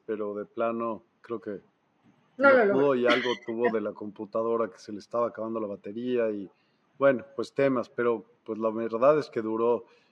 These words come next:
Speaker 1: bastante y, y, pues, se lo agradecemos. Voy a dar los datos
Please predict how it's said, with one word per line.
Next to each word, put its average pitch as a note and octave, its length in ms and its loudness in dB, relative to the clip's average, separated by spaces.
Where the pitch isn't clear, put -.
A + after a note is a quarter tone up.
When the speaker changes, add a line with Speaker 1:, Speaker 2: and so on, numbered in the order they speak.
Speaker 1:
bastante B2+ 600 -2
y, G#2+ 280 -6
y, G2 40 -10
pues, G2+ 280 -12
se G2+ 60 -14
lo G#2 140 -6
agradecemos. B2 680 -4
Voy B2 340 4
a G#2+ 300 2
dar A#2 180 2
los B2+ 200 -2
datos A2+ 580 2